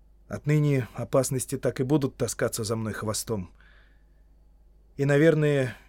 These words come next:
идти мне придётся одному, правда? Я ведь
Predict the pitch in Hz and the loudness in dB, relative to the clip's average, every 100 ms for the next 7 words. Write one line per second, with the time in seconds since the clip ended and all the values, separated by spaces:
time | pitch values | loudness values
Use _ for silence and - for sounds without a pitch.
0 | _ 131 - 143 143 147 131 143 - 131 | _ -8 -2 0 0 -2 2 2 4 2
1 | 131 139 170 - 131 113 90 - _ _ | 2 2 0 0 0 0 -8 -12 _ _
2 | _ _ - _ _ - _ - - _ | _ _ -20 _ _ -20 _ -20 -20 _
3 | - - - - 123 135 - - | -20 -20 -20 -6 -2 -2 -4 -12